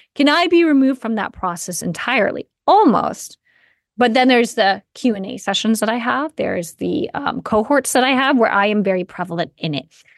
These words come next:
If I wanted to remove myself from that and maybe make it sellable, I would have to train people. I'd have to train other coaches to take over these calls for me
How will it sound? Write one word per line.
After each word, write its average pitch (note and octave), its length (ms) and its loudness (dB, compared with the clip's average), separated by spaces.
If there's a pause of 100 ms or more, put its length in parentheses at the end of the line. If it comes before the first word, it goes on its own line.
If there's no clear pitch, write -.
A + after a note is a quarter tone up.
(240)
If E3+ 200 2
I D4+ 340 4
wanted C#4+ 360 6
to G#3+ 100 -2
remove G3+ 360 4
myself G3+ 520 0
from F3 280 -2
that D4+ 380 2 (640)
and A3+ 340 -2 (240)
maybe G#3 380 -2
make F#3 200 -6
it - 60 -16
sellable, C#4+ 540 2
I B3+ 160 0
would C#4+ 100 -2
have C#4 140 -4
to D4 100 -8
train D4 480 0
people. - 340 -8
I'd G3+ 160 -2
have A#3+ 140 -2
to B3 80 -10
train B3+ 240 0
other A3+ 180 2
coaches A#3 520 -4
to C4 100 -6
take G#3+ 240 -8
over G3+ 240 0
these F#3+ 220 -2
calls F#3+ 340 -2
for D4 220 2
me A3 200 2